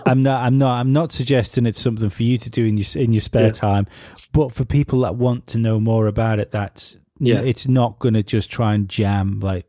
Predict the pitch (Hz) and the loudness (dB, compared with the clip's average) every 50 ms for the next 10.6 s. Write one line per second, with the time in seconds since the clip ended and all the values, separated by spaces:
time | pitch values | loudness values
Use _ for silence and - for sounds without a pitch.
0 | _ - - - 107 110 107 104 101 98 - 107 101 98 95 95 90 - - - | _ -14 -10 -6 -4 -2 -2 -2 -2 -2 -4 -4 -4 -4 -4 -4 -6 -8 -8 -8
1 | 92 92 92 - - - - _ _ _ - 113 110 110 101 98 - - 120 110 | -6 -6 -6 -8 -10 -16 -20 _ _ _ -4 -2 -2 -2 -2 -4 -4 -4 -4 -4
2 | 101 101 104 107 110 110 107 101 98 95 - 107 98 98 - - _ _ _ _ | -4 -4 -4 -4 -2 -2 -2 -2 -4 -4 -2 -2 -2 -2 -4 -6 _ _ _ _
3 | _ - - - - - - - - - _ _ - 120 117 117 127 131 135 135 | _ -20 -20 -20 -20 -20 -20 -20 -20 -20 _ _ -2 0 2 2 2 2 0 0
4 | 147 147 139 143 147 139 120 - 156 151 151 143 - 151 151 139 120 139 135 131 | 0 0 0 0 0 -2 -2 -2 -2 -2 -2 -2 -6 -8 -10 -6 -4 -2 0 0
5 | 131 127 123 127 107 - - 120 - - 110 107 104 101 - - 107 - - 104 | 0 0 0 -2 -4 -6 -10 -8 -4 -2 0 0 0 -2 -2 -4 -4 -4 -4 -4
6 | - 104 98 95 92 90 - - 95 95 117 110 110 85 - 123 120 - - 135 | -4 -2 -2 -2 -4 -4 -4 -4 -2 0 0 0 0 -2 -2 -2 -2 0 0 0
7 | 143 147 147 151 - - - 139 - 135 127 - 135 120 - - 123 117 117 117 | 0 0 -2 -2 -2 -2 -2 0 0 -2 -2 -2 -4 -6 -4 -4 -2 -2 -2 0
8 | 117 120 123 120 113 104 101 - - 107 - - 107 104 104 - - _ _ _ | 0 0 0 0 0 -2 -4 -4 -6 -8 -6 -6 -6 -6 -6 -8 -12 _ _ _
9 | _ _ - - 120 120 - - 120 117 120 127 131 127 120 123 - 117 110 110 | _ _ -6 -4 -4 -2 -2 -4 -4 -4 -2 -2 -4 -4 -6 -6 -6 -8 -6 -6
10 | 113 113 123 123 113 107 110 - - 120 117 | -6 -6 -4 -4 -6 -6 -8 -12 -12 -12 -12